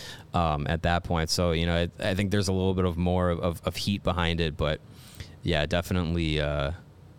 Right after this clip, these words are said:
the, the, the, the, I th-, I th-, and I think too, you know, uh,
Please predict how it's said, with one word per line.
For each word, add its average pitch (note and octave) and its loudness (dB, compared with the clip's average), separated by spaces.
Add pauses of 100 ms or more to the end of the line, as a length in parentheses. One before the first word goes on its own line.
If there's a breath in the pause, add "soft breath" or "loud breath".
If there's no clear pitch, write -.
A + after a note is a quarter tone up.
the, F#2+ 0
the, F#2+ 0 (260)
the, G#2 -2
the, G2 0 (100)
I G#2 2
th-, - -6
I A#2 2
th-, - -4
and A#2+ 2
I A2 2
think A#2 0
too, F#2 2 (880 loud breath)
you G2+ 2
know, D#2 0 (380)
uh, - -8